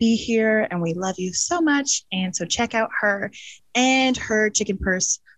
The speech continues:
waffles. Uh, great stuff for every day. You know, I mean, come on, who doesn't love a chicken purse?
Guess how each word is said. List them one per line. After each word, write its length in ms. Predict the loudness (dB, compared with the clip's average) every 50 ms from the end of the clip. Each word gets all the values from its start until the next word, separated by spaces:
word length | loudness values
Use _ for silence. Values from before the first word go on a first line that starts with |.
| _ -4
waffles. 840 | 0 2 2 2 2 0 -2 0 2 2 2 2 0 -2 -4 -6 -8 -12 -20 -20 -20 -20 -20 -8 _ 0
Uh, 340 | 2 2 2 2 0 0 -4 -8 _ -14 -4
great 320 | 0 2 2 2 2 2
stuff 420 | 2 0 2 2 0 0 -2 -4 -10 -16 -10 -4
for 340 | 0 2 2 2 0 -2 -6 -12 -20 _ _ _ _ _ _ _ _
every 280 | 0 0 0 0 0 0
day. 280 | 2 2 4 2 2 0 0
You 120 | -2 -2 0
know, 160 | 0 0 0
I 160 | 0 -2 0 0
mean, 220 | 0 0 -2 -4
come 140 | -4 -4 -4 -4
on, 140 | -4 -6 -6 -4
who 60 | -2
doesn't 240 | -2 0 0 0 0
love 120 | 0 0 0
a 60 | 0
chicken 220 | -2 -4 -4 -4
purse? 320 | -4 -2 -2 -2 -2 -4